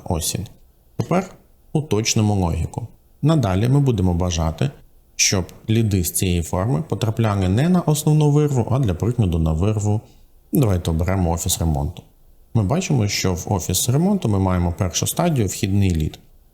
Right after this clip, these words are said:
Тому давайте на дану першу стадію будемо направляти ліди з даної форми. Припустимо, це у нас сторінка замовлення ремонту. Що ж, для цього в налаштуванні форм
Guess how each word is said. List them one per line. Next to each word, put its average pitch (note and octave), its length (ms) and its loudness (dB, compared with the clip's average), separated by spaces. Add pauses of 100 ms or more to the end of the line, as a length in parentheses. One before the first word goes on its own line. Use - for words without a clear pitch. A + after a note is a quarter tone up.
Тому F3+ 180 2
давайте A#2 360 0
на F2 340 0
дану E2+ 440 -2
першу - 280 -6
стадію D#3 500 0 (220)
будемо F#2+ 360 0
направляти F2+ 680 0
ліди F2+ 420 0 (180)
з F#2 160 0
даної F2 520 0 (380)
форми. F2 360 -4 (680)
Припустимо, E3 540 0
це F2 140 -2
у - 20 0
нас F2 200 -2
сторінка G2 420 0
замовлення D#2+ 640 0 (960)
ремонту. E2+ 560 -2 (560)
Що G2 220 0
ж, - 180 -8
для B2 120 2
цього C#3 420 0
в G2+ 340 0
налаштуванні F#2+ 880 0
форм F#2+ 420 -4